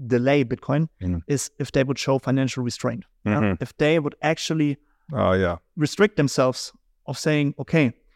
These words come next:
Speaker 1: we actually have to make rational economic choices. We cannot meddle in transport, healthcare, war,
Speaker 2: Mm.
Speaker 1: um, social reforms, um, and ten other things
Speaker 2: Mm-hmm.
Speaker 1: at the same time." If they would actually force themselves to make choices, yeah, then,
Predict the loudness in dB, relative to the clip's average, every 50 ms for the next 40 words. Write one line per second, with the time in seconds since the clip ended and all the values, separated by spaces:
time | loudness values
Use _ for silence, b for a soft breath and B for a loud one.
0 | _ _ -6 -2 -2 0 0 0 -2 -4 -4 -2 -2 -2 -2 -2 -4 -4 -2 -2
1 | -2 -2 0 0 2 2 2 0 -2 -4 _ 0 2 2 2 2 2 2 0 0
2 | 0 0 -4 -4 -2 -2 0 0 0 0 -2 -2 -4 -4 -2 0 0 0 -2 -4
3 | -8 -8 -10 -12 _ _ -4 -4 -2 0 0 2 2 2 0 -2 -2 -2 0 0
4 | 2 2 2 2 0 -2 -4 -6 -4 -2 -2 -2 -2 -2 -2 -2 -2 -2 -2 -4
5 | -2 0 0 0 -2 0 0 0 2 2 2 0 -2 _ _ _ _ _ _ _
6 | -8 -4 0 2 2 4 6 6 6 4 4 2 -2 -8 _ -8 -6 -6 -6 -4
7 | -2 0 0 2 2 0 0 -2 0 2 2 2 2 0 -2 -2 -2 -2 -2 -2
8 | -2 0 2 2 2 0 0 -2 -6 -10 -6 -2 0 0 2 2 0 0 0 0
9 | 0 0 0 2 2 0 0 0 -2 -2 -2 -2 -2 -4 -6 -4 -2 0 0 0
10 | 0 0 -2 0 0 0 0 -2 -4 -8 -12 -2 2 2 2 2 2 -2 -2 -2
11 | -2 -2 -2 -2 -4 -4 -2 -2 -2 -2 -2 -2 -4 -4 -2 0 0 0 -2 -4
12 | -4 -2 0 0 0 -2 _ -6 -4 -2 -2 -2 -2 -4 -6 -12 -12 -14 -16 _
13 | -6 -6 -6 -6 -8 _ _ _ _ _ _ _ _ _ 2 4 4 4 4 2